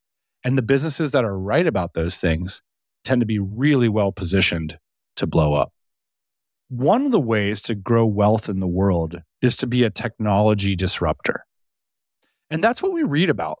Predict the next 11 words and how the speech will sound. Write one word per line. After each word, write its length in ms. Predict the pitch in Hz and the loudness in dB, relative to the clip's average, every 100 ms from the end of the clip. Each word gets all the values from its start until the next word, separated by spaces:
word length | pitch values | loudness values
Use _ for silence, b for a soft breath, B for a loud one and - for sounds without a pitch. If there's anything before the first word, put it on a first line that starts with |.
| - | -2
a 80 | |
lot 200 | 113 107 | 0 2
online, 500 | 104 101 104 139 - _ _ - | 2 0 0 0 -2 _ _ -4
is 480 | 120 120 113 104 - _ _ _ _ | 0 2 2 -4 -12 _ _ _ _
someone 680 | - - 160 185 196 190 175 | -8 0 2 4 2 2 2
was 180 | 139 117 | 2 0
sitting 320 | - 147 165 | -2 -2 2
around 400 | 147 123 117 120 | 2 4 4 2
in 80 | 113 | 0
San 220 | 107 117 | 0 0
Francisco 880 | 127 117 120 - 104 92 87 87 | 0 -2 -2 -2 0 2 2 -2